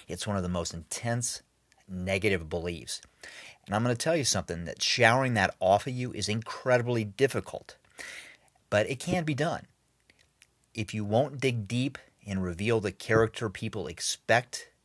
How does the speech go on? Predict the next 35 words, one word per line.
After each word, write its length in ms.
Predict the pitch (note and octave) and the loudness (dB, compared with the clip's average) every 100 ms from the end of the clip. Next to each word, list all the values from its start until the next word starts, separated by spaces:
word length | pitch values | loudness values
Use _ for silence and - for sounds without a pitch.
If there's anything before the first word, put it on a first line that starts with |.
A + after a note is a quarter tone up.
| - - - _ - | -20 -20 -20 _ -12
and 120 | E2 | -2
that's 240 | F#2 - | -2 -2
where 100 | G#2+ | -4
it 80 | A2 | -2
comes 300 | A#2+ A2 G#2 | -2 -2 -2
down 320 | A#2 A2 A#2 | -4 -2 -2
to, 180 | - E2+ | -4 -6
or 80 | E2 | 2
what 160 | G2 | 4
it 80 | C#3 | 4
comes 220 | - E2 | 0 -6
down 160 | E2 D#2+ | -6 -6
to, 160 | - F2 | -6 -8
is 100 | E2 | -2
expectations. 800 | F2+ - E2 - A#2 A2 - - - - - | -2 0 -6 -2 0 0 -6 -14 -20 -20 -18
But 80 | - | -12
if 120 | F2 | -8
you 120 | G2+ G2 | -6 0
won't 360 | G#2 B2 C#3 - | 4 4 4 -4
reveal 320 | F#2+ F2+ A2+ | -6 0 0
the 100 | G#2 | 0
character 540 | - G2+ G#2 - G#2 | -2 0 0 -2 -4
that 160 | F#2 - | -4 -6
people 300 | - A2 G2 | -8 -6 -6
expect, 600 | D#2 - - G2+ G#2+ - - - _ | -6 -8 0 2 0 -2 -20 -20 _
and 140 | - F2 | -10 -8
you 60 | |
do 200 | E2+ A2 | -4 -2
this 260 | A2 A2 - | 0 0 -2
with 200 | F2+ D#2+ _ | -8 -10 _
full 240 | - A#2 | 0 0
confession, 760 | G#2+ F#2 - - G#2+ - A2 A2 - - _ _ _ _ | 0 -6 -4 2 4 2 -4 -6 -12 -20 _ _ _ _
transparency, 1160 | - G2 F2+ - - G2 G#2 G2 - G#2+ G#2 G2 _ _ | -8 -6 -6 -8 -4 -2 0 0 -2 -2 -4 -8 _ _
sincere 580 | - - G#2 G2 A#2 A2 | -6 -2 0 0 2 2
remorse, 720 | G2+ E2+ F2+ F#2+ G2+ G2 - | 2 -2 -2 2 2 0 -4